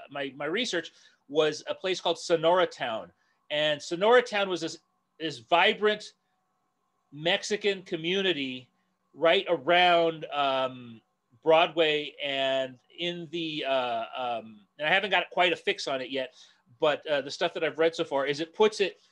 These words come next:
in the industrial area that is Lincoln Heights on the edge of Chinatown. And it was, uh, hundreds, uh, if not thousands of,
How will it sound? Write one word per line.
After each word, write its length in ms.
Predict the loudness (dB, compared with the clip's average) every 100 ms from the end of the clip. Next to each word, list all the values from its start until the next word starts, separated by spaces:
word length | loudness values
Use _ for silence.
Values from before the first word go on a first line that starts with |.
| _ _
in 360 | -2 0 0 -2 -12 _ -10
the 360 | -6 -4 -4 -6
industrial 640 | -8 2 2 2 0 0 2
area 320 | 2 2 0
that 140 | -4
is 100 | -8
Lincoln 280 | -6 -6 -6
Heights 460 | -2 0 0 -4 -16 _ _
on 100 | -8
the 120 | 0
edge 160 | 0 0
of 80 | -8
Chinatown. 720 | -4 -2 -2 -4 -6 -6 -8 _ -20 -20 _ -4
And 360 | 0 0 0
it 200 | -4 -6
was, 420 | 2 4 4 -2 -6
uh, 180 | -2 -2
hundreds, 640 | 2 0 2 2 0 -2 -12 -6
uh, 340 | -2 -2 -2 -4
if 160 | -6
not 180 | -6 -4
thousands 520 | 2 2 2 -4 -10
of, 420 | 0 2 2 -2